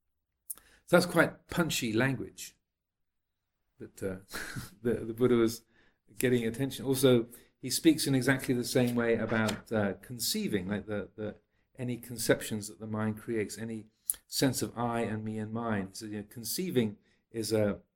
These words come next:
i-, is a, an affliction. It's alien. It's, it's painful.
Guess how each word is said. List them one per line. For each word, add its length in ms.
i-, 180
is 300
a, 180
an 120
affliction. 600
It's 160
alien. 380
It's, 280
it's 140
painful. 460